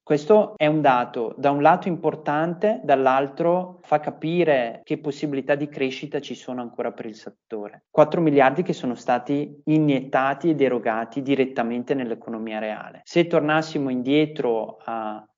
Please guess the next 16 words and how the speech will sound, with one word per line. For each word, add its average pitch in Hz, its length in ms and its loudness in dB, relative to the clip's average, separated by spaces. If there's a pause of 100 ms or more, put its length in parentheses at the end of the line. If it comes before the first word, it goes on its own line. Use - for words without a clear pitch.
(140)
prima 151 340 0
dell'avvento 123 600 -2
dell'invoice 120 540 -6
trading, 139 560 -6 (320)
dobbiamo 127 460 0
pensare 135 440 -2
che - 280 -12
questi 147 640 2
soldi 123 500 0
non 131 160 -4
sarebbero 117 540 -2
confluiti 123 580 -6
nell'economia 113 640 -6
reale, - 460 -10
sarebbero 123 540 -2
rimasti 127 720 -4